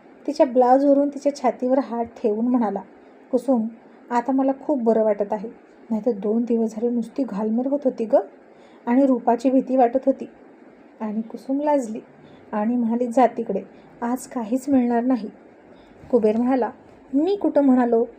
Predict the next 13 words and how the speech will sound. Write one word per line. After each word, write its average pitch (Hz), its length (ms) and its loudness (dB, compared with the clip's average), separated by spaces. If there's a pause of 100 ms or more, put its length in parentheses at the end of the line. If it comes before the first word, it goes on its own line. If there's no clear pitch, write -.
की 269 60 0
मला 247 200 4
काही 240 220 -2
पाहिजे? 233 400 0 (520)
आता 262 180 2
तूच 302 280 0
मला 269 200 4
आठवण 240 320 2
करून 233 300 2
दिली 247 140 0
की 339 120 -8
नाही, 349 180 -2 (720)
मग 262 240 4